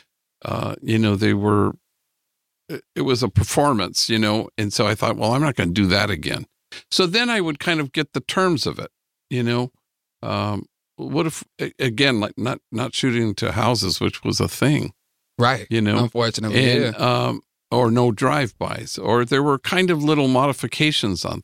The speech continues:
Speaker 1: things. And how about the summer? How about for the summer that you don't shoot at each other? So this is between this gang and this gang. And then I would kind of write it up, 'cause privately and with me, uh,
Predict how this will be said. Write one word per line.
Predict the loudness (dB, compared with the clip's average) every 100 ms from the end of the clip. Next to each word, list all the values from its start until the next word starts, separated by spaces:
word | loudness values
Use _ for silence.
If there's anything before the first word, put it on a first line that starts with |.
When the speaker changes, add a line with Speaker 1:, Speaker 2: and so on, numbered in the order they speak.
| -10
Speaker 1:
things. | -12 -12 -18 _ _ _ _ -4
And | -2 -2
how | -2
about | -2 -2
the | 0
summer? | 0 2 0 -2 -8 _ _ _ _ -12
How | -8
about | -6 -4
for | -4
the | -2
summer | 0 2 2
that | 0 -2 -2
you |
don't | -2 0
shoot | 0 2 4
at | 2
each | -2 -2 -4
other? | -2
So | -2 0
this | 2 2 2
is | -2
between | -4 -4 2 4
this | 2 0
gang | 0 2
and | 2
this | 2 0
gang. | -2 -4 -6 -10 -10 -2
And | 2 2
then | 2
I | 0
would | -2 -4
kind | -2 0
of | 0
write | 2 0
it | 0 0
up, | -2 -4 -10 -20 -20 _ _ _ _ -2
'cause | -2 0 -4 -6 -8 -20 -4
privately | 0 2 0 -2 0 0
and | 0 0
with | -2 -2
me, | 0 0
uh, | -2 -8 -16